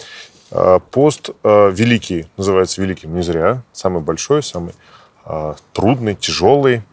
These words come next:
но поскольку тут должна быть пропорция. Чем больше праздник, тем больше и ответственнее подготовка к нему. Вот и готовимся мы к Пасхе, э, особым образом. И пост,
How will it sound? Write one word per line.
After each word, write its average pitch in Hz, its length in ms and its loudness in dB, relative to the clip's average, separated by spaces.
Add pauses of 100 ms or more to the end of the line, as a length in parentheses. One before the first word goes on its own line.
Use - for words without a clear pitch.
(120)
но 127 500 2 (160)
поскольку 110 640 0 (460)
тут 113 140 -2
должна 110 260 2
быть 90 100 -4
пропорция. 101 600 0 (160)
Чем 95 180 0
больше 107 300 4
праздник, 147 480 2
тем 101 360 2
больше 101 540 2
и 92 60 2
ответственнее 98 680 2
подготовка 95 640 0
к - 40 -20
нему. 90 240 -6 (520)
Вот 175 200 4
и - 20 0
готовимся 139 500 2
мы 104 120 0
к - 80 -8
Пасхе, 135 560 2 (360)
э, 104 440 6
особым 113 500 2
образом. 85 500 -4 (220)
И 101 300 0 (100)
пост, 143 400 0